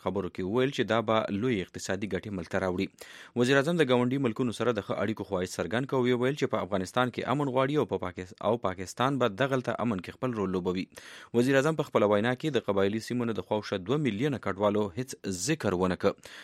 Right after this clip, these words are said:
کوم چې د خیبر پښتونخوا په مختلفو برخو کې د سخت مشکل سره مخ دي. امریکا د افغان طالبانو یو مشر او هغوی لپاره چنده کوونکي باندې بندیز لګولی دی،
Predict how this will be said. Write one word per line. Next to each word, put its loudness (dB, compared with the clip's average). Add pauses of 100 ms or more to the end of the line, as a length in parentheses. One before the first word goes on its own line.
(200)
کوم 0
چې 0
د -6
خیبر 2
پښتونخوا -2
په -2
مختلفو -4
برخو -2
کې -4
د -10
سخت -4
مشکل -6
سره -2
مخ -12
دي. 2 (680)
امریکا 6
د 8
افغان 2
طالبانو 2
یو 4
مشر 2
او 4 (120)
هغوی 0
لپاره -4
چنده -2
کوونکي -4
باندې -4
بندیز -2
لګولی 0
دی، -4